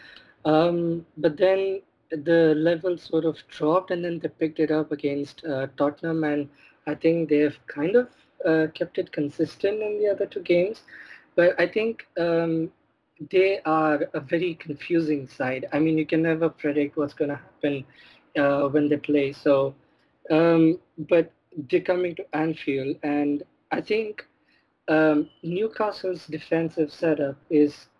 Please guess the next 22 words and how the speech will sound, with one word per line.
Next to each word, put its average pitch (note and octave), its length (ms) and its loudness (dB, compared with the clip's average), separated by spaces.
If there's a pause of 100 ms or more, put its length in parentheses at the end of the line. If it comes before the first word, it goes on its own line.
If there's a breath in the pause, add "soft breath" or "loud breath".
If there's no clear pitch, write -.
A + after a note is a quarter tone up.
(200)
completely E3+ 640 -2
different D#3 480 -4
to D3+ 100 0
how D3+ 300 2
Arsenal D#3 460 0
was D3 160 0
set D3+ 180 -2
up, C#3 120 -6 (220)
uh, C#3 300 -4
when C#3+ 240 0
they, C#3+ 340 0
when C#3+ 140 -6
they C#3 100 -6
came C#3+ 300 -2
to D3 120 2
Anfield. C#3 460 -2 (600 loud breath)
Um, E3 340 4 (240)
and F#3+ 160 0
it F#3+ 160 -4
was, G3+ 360 -2 (120)
it E3 140 -2
was G3+ 220 -6